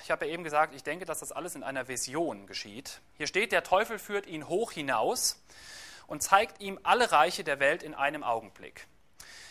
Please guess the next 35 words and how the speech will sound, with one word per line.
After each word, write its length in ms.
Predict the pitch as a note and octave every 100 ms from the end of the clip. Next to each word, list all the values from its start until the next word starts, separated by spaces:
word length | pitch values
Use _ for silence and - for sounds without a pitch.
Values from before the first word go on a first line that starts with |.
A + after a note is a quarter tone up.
| - _
In 160 | E3
Matthäus 540 | E3+ D#3+ G#3 B3+ E3+ -
vier 420 | - A2 A#2+ G#3+ - -
steht 260 | - D#3+ D#3+
nicht 260 | G#3+ -
hoch 200 | F#3+ G#3
hinaus, 520 | D#3 C3 A#2 E3+ A#3
da 120 | - D3+
steht, 240 | F#3 G3+
dass 120 | E3+
der 140 | E3 -
Teufel 340 | E3+ F#3+ -
ihn 120 | D#3+ E3
auf 220 | D3 -
einen 300 | D3 D3 C3+
Berg 460 | D#3+ G3 G3+ - - _ _
führte 520 | - A2+ G2+ A2 C#3 - - - - - -
und 140 | C3+
von 160 | D3 C#3
da 160 | D#3
aus 240 | F#3 F#3 -
konnte 240 | F#3 F#3
Jesus 340 | D#3 F3+ F3 -
alle 240 | C#3 G3 E3+
Reiche 300 | D3+ D#3+ D#3
der 160 | C#3
Welt 260 | B2+ B2 -
sehen. 340 | G2+ C2+ - - _ _ _ - - - -
Das 140 | - C#3+
Problem 340 | E3 F3+ B3+
dabei 320 | D#3+ A2+ G2+
ist, 400 | F2+ C#3 - -
einen 220 | C#3 C#3
solchen 320 | C3+ D#3 F3 D#3
Berg 260 | C#3+ D3